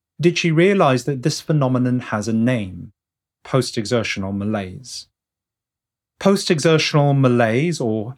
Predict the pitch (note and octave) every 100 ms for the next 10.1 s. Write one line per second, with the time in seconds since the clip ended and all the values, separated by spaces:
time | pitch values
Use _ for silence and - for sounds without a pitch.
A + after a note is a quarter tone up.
0 | _ - C3 F#2+ G2+ D#3 D#3 _ _ D#3
1 | D3+ D3+ D#3+ - - F3 G3+ F#3+ F#3 -
2 | C#3+ - G#2+ C3 A#2 A2+ A#2 G#2 G2+ F2
3 | - - - _ _ _ B2 A#2 G2 -
4 | A#2+ A#2 G3 F#3 - A#2 C#3+ A#2+ A#2+ A#2+
5 | B2+ A#2 C3+ A2+ - - - _ _ _
6 | _ _ _ _ _ - E3+ E3+ G#3+ A3+
7 | F3 D#3 C#3 - A#3 D3 E3 D#3+ D#3 D#3
8 | D#3 - - G#3 F#3 A#2+ C3 C3+ C3 C3
9 | - D#3 - G3+ G#2 G2 - - D3 -
10 | -